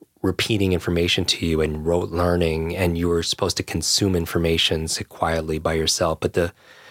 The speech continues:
we know this, the human mind, it doesn't learn through consumption. It learns by pulling information and creating. It learns more through co-creation, right? And socialization and, and using our nervous system and, and rolling up our sleeves and getting involved. And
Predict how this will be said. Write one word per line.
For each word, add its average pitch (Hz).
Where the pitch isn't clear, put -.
we 127
know 101
this, 73
the -
human 104
mind, 87
it 82
doesn't 101
learn 87
through 80
consumption. -
It -
learns 87
by 80
pulling 90
information 85
and 80
creating. 85
It 82
learns 90
more 90
through 80
co-creation, 90
right? 87
And 95
socialization 82
and, 78
and 85
using 85
our 80
nervous 87
system 78
and, 78
and 82
rolling 87
up 87
our 80
sleeves 87
and 80
getting 85
involved. 85
And 82